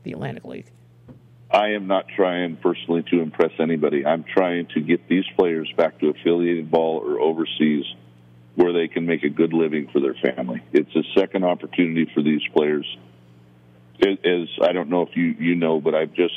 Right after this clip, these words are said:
Speaker 2: signed Kurt Neuenhuis, Matt
Speaker 1: Yeah.
Speaker 2: Dendecker, John
Speaker 1: Yeah.
Speaker 2: Neese, guys that played for the Mets, that John Neese is healthy. He's gonna show. I have the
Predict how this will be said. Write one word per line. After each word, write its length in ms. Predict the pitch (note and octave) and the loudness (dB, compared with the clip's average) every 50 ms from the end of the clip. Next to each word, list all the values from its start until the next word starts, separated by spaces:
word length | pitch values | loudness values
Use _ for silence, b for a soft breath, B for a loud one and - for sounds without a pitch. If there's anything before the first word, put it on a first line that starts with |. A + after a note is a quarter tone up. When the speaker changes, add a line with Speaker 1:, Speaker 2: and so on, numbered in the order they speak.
| - | 0
Speaker 2:
signed 240 | F2+ E2 D#2 D2+ - | 0 0 0 -4 -2
Kurt 260 | - F2+ F2 D#2 - | -2 -2 -2 0 -2
Neuenhuis, 640 | D2 D2+ D2+ D2 C#2+ C#2 C#2+ C#2 C#2 C#2 - - - | -2 -2 0 0 0 0 0 0 0 -2 -4 -2 0
Matt 180 | E2 F2 F2 D#2+ | 2 2 2 0
Speaker 1:
Yeah. 60 | - | 0
Speaker 2:
Dendecker, 640 | F2 D#2+ D2 C#2 - C#2 - - - B1+ B1+ C2+ | -2 -4 -2 0 0 0 0 0 -2 -2 -2 -4
John 400 | - - F2 F2 F2+ F#2 F#2 E2+ | 0 0 2 2 2 0 -2 -2
Speaker 1:
Yeah. 60 | E2 D#2 | -2 -2
Speaker 2:
Neese, 240 | D2 - - - - | -2 -4 -6 0 2
guys 180 | F#2 F#2 F2+ - - | 2 2 2 -2 -6
that 120 | D2 - | -8 0
played 220 | - E2 E2 D#2 - - | 0 0 0 0 -2 -4
for 80 | D#2 | -4
the 100 | D2+ D2 | -2 -2
Mets, 300 | C#2+ D2 D2 C#2+ - - - - | -2 0 0 -2 -2 -4 -4 -2
that 140 | C#2 C#2 - - _ _ _ _ - _ _ _ - | -2 -2 -2 -4 _ _ _ _ -20 _ _ _ 0
John 280 | G2+ G#2 G2+ G2+ G2+ | 2 2 2 0 0
Neese 240 | G2 G2 F#2 - - | 0 -2 -2 -2 -4
is 100 | - - - - | -8 -6 -2 0
healthy. 360 | D#2+ D#2 - - - C2+ - - - C2 | 0 0 0 -2 -6 -6 -6 -10 -14 -4
He's 180 | C2+ F#2 E2 - | -2 -2 -2 0
gonna 200 | - G2 F#2 F2+ E2+ - - | 0 0 0 0 -2 0 0
show. 220 | F#2+ F2+ E2 D#2+ D#2+ | 2 2 2 2 0
I 80 | E2 | 0
have 180 | F#2 F#2+ F2+ F2+ | 0 -2 -2 -4
the 80 | F2 | -6